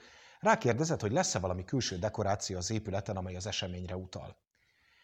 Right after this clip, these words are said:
Egyetértettünk abban, hogy jó és szükséges lenne embernagyságú betűkkel kiírni:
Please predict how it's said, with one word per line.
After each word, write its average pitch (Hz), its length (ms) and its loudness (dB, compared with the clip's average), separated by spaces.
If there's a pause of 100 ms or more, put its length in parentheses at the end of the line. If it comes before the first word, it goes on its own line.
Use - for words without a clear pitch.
(100)
Egyetértettünk 135 760 6
abban, 131 300 6
hogy 104 200 0
jó 139 180 4
és 120 100 4
szükséges 107 640 2
lenne 117 420 4
embernagyságú 104 840 4
betűkkel 98 560 0
kiírni: 107 540 2